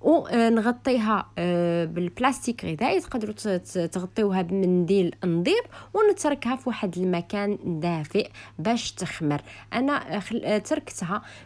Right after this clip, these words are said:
ما بين ساعة حتى لساعتين، مش كتير، نصف ساعة على حسب المكان، الا كان دافئ او لا. الا كان البرودة شوية تقدروا تخليوها حتى، آه، لساعة س-، آه، او ساعتين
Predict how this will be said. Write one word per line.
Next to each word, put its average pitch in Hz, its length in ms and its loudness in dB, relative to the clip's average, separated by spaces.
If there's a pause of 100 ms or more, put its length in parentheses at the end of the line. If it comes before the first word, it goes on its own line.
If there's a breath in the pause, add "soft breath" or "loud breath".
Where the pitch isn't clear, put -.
ما 240 180 4
بين 226 320 0 (160)
ساعة 220 440 2
حتى - 500 0 (140)
لساعتين، 180 800 -4 (120)
مش - 140 -14
كتير، 214 420 0
نصف 196 260 -2
ساعة 208 380 0
على 220 140 2
حسب 254 320 -2
المكان، 208 560 0
الا 175 140 -4
كان 160 300 -4
دافئ 170 420 -2 (220)
او 202 340 4
لا. 180 300 0
الا 180 140 -2
كان 185 220 -6
البرودة 185 560 -2
شوية 175 520 -2 (280 loud breath)
تقدروا 196 340 -4
تخليوها 180 720 -4
حتى، - 440 -6 (200)
آه، 180 380 -2
لساعة 175 540 -4
س-، - 280 -10
آه، 160 400 -4
او 180 360 -4
ساعتين 185 680 -2